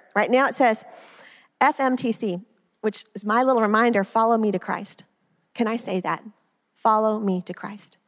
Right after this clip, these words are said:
Now, what's really important here is I'm not saying, "Follow my words," follow my life. Can we say, "Follow my life. Do as I do"? This is a really important litmus test. Can I say,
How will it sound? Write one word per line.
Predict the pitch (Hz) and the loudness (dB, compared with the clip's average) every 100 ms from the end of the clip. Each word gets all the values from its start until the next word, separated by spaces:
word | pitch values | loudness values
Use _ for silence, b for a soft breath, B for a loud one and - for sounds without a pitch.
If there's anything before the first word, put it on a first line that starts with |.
| b b b b b b b b - | b b b b b b b b -2
Now, | 202 | 0
what's | 202 247 | 2 2
really | 226 | 2
important | 220 240 226 | 2 0 0
here | 196 | 0
is | 190 - - | -2 -8 -6
I'm | 214 | 0
not | 233 226 | 0 0
saying, | 247 208 - | -2 -4 -4
"Follow | 214 208 | 0 0
my | 185 | 0
words," | 170 180 170 | 0 -2 -2
follow | - 214 233 | 0 2 2
my | 226 190 | 0 -2
life. | 180 170 - - _ b b | -2 -4 -8 -20 _ b b
Can | 254 247 | -2 0
we | 294 | 0
say, | - 262 208 175 - B B B B B _ | 0 2 2 0 -4 B B B B B _
"Follow | - - 269 269 262 254 254 _ | -8 2 4 4 2 2 -4 _
my | 226 220 | -2 2
life. | 214 180 180 - _ _ 208 | 2 0 -4 -18 _ _ -6
Do | 277 302 | 2 4
as | 277 - | 4 2
I | 214 202 | 0 0
do"? | 185 233 226 175 190 _ _ _ _ _ _ _ _ _ - | -2 2 2 2 -2 _ _ _ _ _ _ _ _ _ 0
This | 240 254 | 2 2
is | 240 | 0
a | 208 | 0
really | 208 233 | 2 2
important | 202 - 240 202 180 | 2 0 -2 -2 -4
litmus | 196 - 185 - | -4 -2 -4 -4
test. | - 185 170 - - _ _ _ _ | -6 -6 -6 -10 -18 _ _ _ _
Can | - 220 | -4 0
I | 233 247 | 0 -2
say, | - 262 240 | 0 0 0